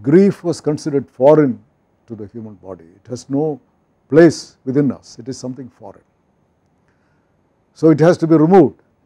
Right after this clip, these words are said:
And Buddha, since he could remove the sorrow from people, which was something, not sorrow, it is grief. There is a difference. Sorrow is a passing event.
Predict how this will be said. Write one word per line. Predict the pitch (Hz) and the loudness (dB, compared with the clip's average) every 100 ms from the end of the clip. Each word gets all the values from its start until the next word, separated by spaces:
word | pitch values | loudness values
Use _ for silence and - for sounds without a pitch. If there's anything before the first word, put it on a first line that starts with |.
| _ _ _ _ | _ _ _ _
And | 135 123 | -6 -4
Buddha, | 143 147 190 175 151 135 | -4 2 4 4 2 -10
since | - 170 - | -10 -8 -4
he | 156 | -4
could | 165 151 | -2 -6
remove | 131 135 180 175 135 _ _ 117 | -6 0 4 4 2 _ _ -20
the | 107 | -16
sorrow | - 113 95 _ _ _ _ _ _ _ | -10 -10 -12 _ _ _ _ _ _ _
from | _ 113 | _ -20
people, | - 110 _ 95 _ _ _ _ _ _ _ _ _ | -18 -20 _ _ _ _ _ _ _ _ _ _ _
which | 123 127 | -16 -14
was | 120 | -12
something, | 123 127 131 123 - _ _ _ _ _ | -10 -10 -10 -12 -16 _ _ _ _ _
not | 131 151 | -8 -6
sorrow, | 147 156 175 | -4 -2 -4
it | 151 | -6
is | 135 98 | -10 -14
grief. | 98 139 147 - _ _ | -6 -2 -2 -4 _ _
There | 120 | -10
is | 127 | -8
a | 120 | -8
difference. | 110 _ 104 90 | -10 _ -20 _
Sorrow | - 143 175 165 | -6 -2 0 0
is | 139 | -2
a | 143 | -10
passing | - 131 131 123 | -10 -10 -8 -12
event. | 98 95 87 | -14 -20 -20